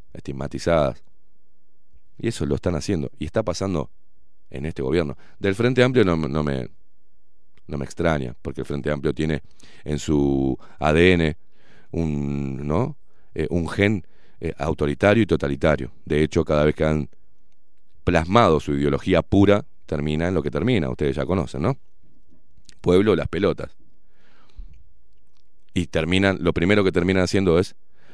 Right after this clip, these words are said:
manejando los medios de comunicación, porque ahí está el poder. Y, eh, crean nuevos periodistas lavándoles el bocho, ¿entienden? Y terminan haciendo ese trabajo mediocre que están haciendo los periodistas en televisión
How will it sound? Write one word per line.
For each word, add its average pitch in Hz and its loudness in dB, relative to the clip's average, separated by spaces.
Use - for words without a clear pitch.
manejando 92 4
los 73 0
medios 101 4
de 85 0
comunicación, 78 -4
porque 71 -4
ahí 76 0
está 78 -2
el 85 -2
poder. 73 2
Y, 92 4
eh, 82 4
crean 98 6
nuevos 92 6
periodistas 95 6
lavándoles 82 2
el 87 -2
bocho, 92 2
¿entienden? 90 -2
Y - -4
terminan 82 -2
haciendo 78 -2
ese 76 0
trabajo 73 0
mediocre 71 0
que 65 -6
están 71 -4
haciendo 69 -2
los 65 -4
periodistas 69 -2
en 67 -10
televisión 71 -4